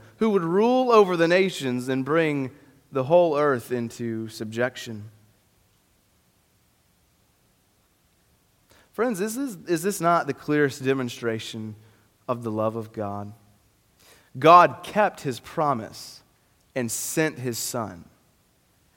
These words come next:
He has provided for us a Redeemer, a Savior, who would show forth the righteousness of God and give us the righteousness of God in exchange for our sinfulness. If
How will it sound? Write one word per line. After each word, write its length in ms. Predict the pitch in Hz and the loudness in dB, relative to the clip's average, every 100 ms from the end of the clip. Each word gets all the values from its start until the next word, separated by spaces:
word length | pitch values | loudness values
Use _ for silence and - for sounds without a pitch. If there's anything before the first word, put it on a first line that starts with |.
| _ - | _ 0
He 120 | 226 | 4
has 160 | 208 | 4
provided 580 | - 180 175 208 233 185 | 4 4 8 10 10 6
for 220 | - 160 | 4 6
us 200 | 151 143 - | 6 6 2
a 100 | 160 | 2
Redeemer, 760 | 147 143 135 208 202 123 107 - - _ - | 2 -2 -2 -2 0 -2 -4 -8 -18 _ -2
a 80 | 131 | -2
Savior, 800 | - 196 220 208 135 113 95 - - _ - | 0 4 6 6 2 -4 -6 -12 -20 _ 2
who 120 | 185 | 6
would 140 | 170 | 6
show 320 | - 208 226 | 4 8 10
forth 340 | 214 202 196 160 | 10 6 4 4
the 100 | 170 | 6
righteousness 680 | 175 208 202 214 175 185 170 | 6 6 4 -4 -2 -2 -2
of 160 | 143 | -2
God 500 | 139 180 143 123 123 - - - | 6 10 10 8 4 -4 -8 2
and 240 | 180 165 | 4 4
give 240 | 175 262 233 | 6 8 10
us 200 | 196 - | 10 8
the 100 | 175 | 6
righteousness 640 | 165 160 160 143 156 143 | 8 6 0 -6 -4 -4
of 140 | 139 | -2
God 420 | 135 185 147 135 143 | 6 8 10 8 4
in 100 | 151 | 0
exchange 760 | 139 - 170 175 196 202 165 | 0 -4 -2 0 0 -2 -4
for 400 | - 175 165 156 - | -4 2 2 2 2
our 420 | 147 165 180 175 | 4 6 6 4
sinfulness. 1040 | 147 - 180 190 175 135 117 107 98 - - _ _ _ _ _ _ _ _ _ _ _ - | -2 -6 -4 -2 -4 -6 -8 -8 -16 -20 -20 _ _ _ _ _ _ _ _ _ _ _ 2
If 220 | 165 | 2